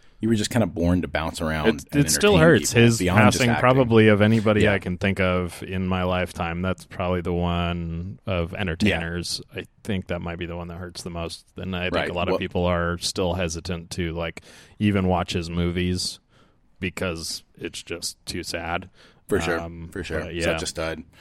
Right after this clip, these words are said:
Speaker 1: Um, I, I want to, like I said, I wanna save this last one. I think I'm gonna save it for
Speaker 2: I,
Speaker 1: the end
Speaker 2: I
Speaker 1: 'cause
Speaker 2: know
Speaker 1: it's gonna
Speaker 2: which
Speaker 1: be
Speaker 2: one
Speaker 1: my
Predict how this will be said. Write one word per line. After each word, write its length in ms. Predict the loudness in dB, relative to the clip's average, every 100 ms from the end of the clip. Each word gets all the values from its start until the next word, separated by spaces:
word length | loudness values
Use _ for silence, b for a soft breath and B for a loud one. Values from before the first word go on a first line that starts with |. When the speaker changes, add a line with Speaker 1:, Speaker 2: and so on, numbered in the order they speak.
| B B B 2
Speaker 1:
Um, 340 | 6 8 6 6
I, 80 | 4
I 160 | 8
want 280 | 8 6 4
to, 120 | 4
like 180 | 6 4
I 20 |
said, 180 | 4 4
I 40 | 6
wanna 180 | 6 4
save 320 | 2 2 2
this 180 | -2 -2
last 360 | -2 -2 -2
one. 300 | -2 0 -2 -4
I 40 |
think 140 | -2
I'm 80 | 2
gonna 80 | 2
save 220 | 2 0
it 100 | 0
for 100 | 0
Speaker 2:
I, 40 | 0
Speaker 1:
the 140 | 0
end 100 | 2
Speaker 2:
I 60 | 6
Speaker 1:
'cause 60 |
Speaker 2:
know 160 | 10 10
Speaker 1:
it's 80 | 12
gonna 40 | 10
Speaker 2:
which 100 | 8
Speaker 1:
be 60 |
Speaker 2:
one 160 | 6
Speaker 1:
my 80 | 6